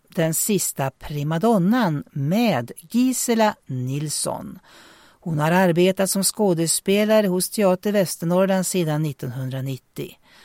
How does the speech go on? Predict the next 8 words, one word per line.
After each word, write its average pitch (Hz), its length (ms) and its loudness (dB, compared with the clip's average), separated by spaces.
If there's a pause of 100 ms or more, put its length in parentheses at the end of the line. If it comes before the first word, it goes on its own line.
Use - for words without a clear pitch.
(180)
Under 147 360 0
våren 202 500 2
har 175 420 2
hon 156 460 -2
gjort 147 340 -4
uppemot 147 680 -4
hundra 233 580 2
roller 170 480 2